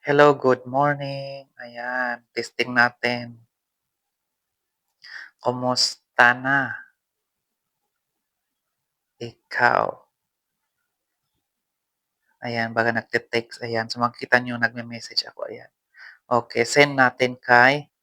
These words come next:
Rooney Luke. Ayan, so makikita dito kay R L delivered. Pero kahit delivered na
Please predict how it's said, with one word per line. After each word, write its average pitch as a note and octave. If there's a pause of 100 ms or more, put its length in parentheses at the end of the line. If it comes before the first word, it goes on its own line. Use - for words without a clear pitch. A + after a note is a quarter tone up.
Rooney B2+
Luke. A#2+ (4000)
Ayan, A#2+
so C#3+
makikita D3+
dito C#3
kay B2+ (680)
R C3
L B2+ (340)
delivered. B2+ (720)
Pero C#3
kahit C#3
delivered C#3+
na C#3